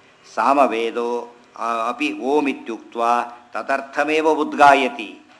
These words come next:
ಋಗ್ವೇದ ಆಗಿರಲಿ, ಸಾಮವೇದ ಆಗಿರಲಿ, ಅಥರ್ವವೇದ ಆಗಿರಲಿ, ಅದೆಲ್ಲ ಹೇಳೋದು ವಿಷ್ಣುವನ್ನೇ. ಏತಸ್ಯೈವ ಅಪಚಿತ್ಯ ಇತಿ ವಾಕ್ಯತ್ರಯೇಪಿ ಅನ್ವೇತಿ.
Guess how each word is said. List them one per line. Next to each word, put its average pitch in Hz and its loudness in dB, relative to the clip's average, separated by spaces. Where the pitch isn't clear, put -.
ಋಗ್ವೇದ 110 -8
ಆಗಿರಲಿ, 123 -4
ಸಾಮವೇದ 123 -6
ಆಗಿರಲಿ, 127 -6
ಅಥರ್ವವೇದ 135 -4
ಆಗಿರಲಿ, 117 -2
ಅದೆಲ್ಲ 135 -4
ಹೇಳೋದು 143 -2
ವಿಷ್ಣುವನ್ನೇ. 123 -8
ಏತಸ್ಯೈವ 120 -4
ಅಪಚಿತ್ಯ 117 -8
ಇತಿ 117 -12
ವಾಕ್ಯತ್ರಯೇಪಿ 117 -6
ಅನ್ವೇತಿ. 113 -10